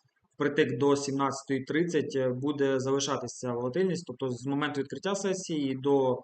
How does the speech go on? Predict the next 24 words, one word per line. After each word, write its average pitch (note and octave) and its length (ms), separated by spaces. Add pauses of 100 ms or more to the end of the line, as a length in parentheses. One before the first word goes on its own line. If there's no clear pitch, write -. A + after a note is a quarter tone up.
(240)
приблизно C3+ 440
шостої C#3 380
вечора E3+ 400
може C3+ 280
бути C3+ 500
підвищена C3 380
волатильність C3 400
на C3 60
американському B2+ 580
доларі. G3 400 (220)
Враховуйте C#3 480
це C3+ 140
під - 140
час B2+ 200
відкриття B2+ 320
угод. F3+ 300
Е, G#3+ 60 (1500)
далі C3 360 (180)
в C#3 560
двадцять C#3 280
першій C#3 320
нуль C3+ 140
нуль C#3 300
буде, B2+ 560